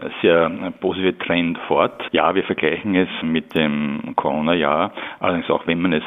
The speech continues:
vergleicht, vor allem beim epra N R V mit der Periode vor Corona, also dann zeigt sich, dass es uns gelungen ist, auch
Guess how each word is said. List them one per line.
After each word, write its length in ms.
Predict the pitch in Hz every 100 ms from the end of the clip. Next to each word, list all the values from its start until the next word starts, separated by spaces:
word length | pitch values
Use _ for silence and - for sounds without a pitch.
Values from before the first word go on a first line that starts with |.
| -
vergleicht, 440 | 82 73 73 92 -
vor 120 | 76
allem 200 | 73 76
beim 320 | - 73 71 - - -
epra 380 | 90 - -
N 140 | 78 80
R 100 | 80
V 240 | - 78
mit 260 | 80 82 -
der 380 | 71 71 73 - - - -
Periode 500 | - 82 76 85 85 -
vor 180 | - 85
Corona, 320 | - 80 78
also 220 | 80 - 80 - - - -
dann 160 | 80 -
zeigt 260 | 78 - -
sich, 80 |
dass 180 | 85 82
es 120 | -
uns 160 | 90 80
gelungen 320 | - 80 82
ist, 180 | 82 -
auch 100 | -